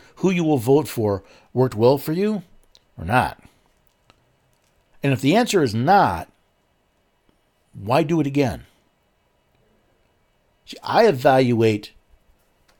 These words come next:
people who want to, who are running for election based on evidence of their faithfulness to their oath of office. It's the first question I ask.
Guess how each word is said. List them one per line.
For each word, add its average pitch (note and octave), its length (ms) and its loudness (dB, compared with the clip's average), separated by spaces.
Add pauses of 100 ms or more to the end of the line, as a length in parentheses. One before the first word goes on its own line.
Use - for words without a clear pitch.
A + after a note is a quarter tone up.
(360)
people C3 460 -2 (160)
who - 100 -6
want B2 300 0
to, A#2+ 180 -2 (340)
who A#2+ 120 -2
are A#2 60 0
running A#2 260 -2
for A#2+ 100 -2
election G#2+ 420 -4 (880)
based C3+ 280 2
on B2 380 -2 (840)
evidence F#3 600 2
of C#3 140 0
their C#3 140 4
faithfulness D3 640 -2
to C3+ 140 -6
their C3 160 -4
oath A#2 180 -4
of F#2 100 -8
office. - 480 -10 (600)
It's - 100 -14
the - 60 -12
first F3 320 -2
question D3 240 -4
I D#3 60 -4
ask. E3 320 -8